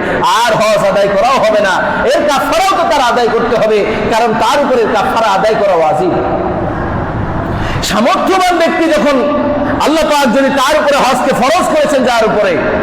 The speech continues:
সে যদি হজ আদায় না করে, তার দায়িত্ব হজটা থেকে যাবে। এবং তার জন্য আবশ্যক হলো সে ওসিয়ত করে যাবে যে আমার পক্ষ থেকে আমার সন্তান সন্ততি তারা যেন আমার এই হজটা আদায়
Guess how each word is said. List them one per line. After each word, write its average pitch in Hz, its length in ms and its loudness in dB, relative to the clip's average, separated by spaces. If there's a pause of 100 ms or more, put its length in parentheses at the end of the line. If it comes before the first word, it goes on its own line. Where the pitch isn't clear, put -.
(380)
সে - 120 -2
যদি 311 240 2
হজ 294 300 2
আদায় 311 340 0
না 330 240 0
করে, 247 260 2 (220)
তার 214 160 0
দায়িত্ব 247 380 0
হজটা 196 300 0
থেকে 160 260 0
যাবে। 120 200 -2 (1160)
এবং 294 300 2
তার 302 260 0
জন্য 320 180 0
আবশ্যক 277 540 0
হলো 254 120 2
সে 247 140 0
ওসিয়ত 262 340 2 (100)
করে 220 140 0
যাবে - 220 0 (880)
যে 196 120 0
আমার 214 260 0 (100)
পক্ষ 220 300 0
থেকে 196 180 -2
আমার 180 300 0
সন্তান 185 360 -2
সন্ততি 175 400 -2
তারা 170 220 0
যেন 185 160 0
আমার 160 260 0
এই 156 80 0
হজটা 170 360 0
আদায় 151 220 0